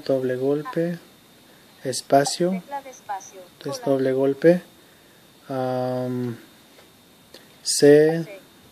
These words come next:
doble golpe, híjole, cero, bueno, ni modos, vamos a escribirlo con cero, M,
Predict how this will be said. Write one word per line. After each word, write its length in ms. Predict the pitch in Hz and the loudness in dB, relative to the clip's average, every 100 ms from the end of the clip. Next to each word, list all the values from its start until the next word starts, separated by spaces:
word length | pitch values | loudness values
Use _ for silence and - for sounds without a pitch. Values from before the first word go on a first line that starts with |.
| - | -2
doble 300 | 135 131 127 | 0 0 0
golpe, 760 | 143 151 151 160 156 160 160 151 - - - - - - - - 539 - - - | 2 2 4 6 6 4 -4 -10 -20 -20 -20 -18 -18 -20 -20 -18 -18 -20 -20 -10
híjole, 380 | 135 127 127 123 | -8 -6 -4 -4
cero, 360 | - 143 151 147 | -4 -4 -4 -4
bueno, 220 | 139 127 | -4 -4
ni 160 | 120 123 | -4 -4
modos, 380 | 131 127 120 - | -6 -6 -10 -10
vamos 140 | 131 | -12
a 20 | |
escribirlo 280 | - 131 131 | -4 -4 -2
con 160 | 131 120 | -4 -2
cero, 340 | 139 147 156 151 - - - - - - - 214 | 0 -2 -4 -10 -18 -20 -20 -20 -18 -16 -18 -8
M, 500 | 139 139 147 156 | -4 -2 -2 -4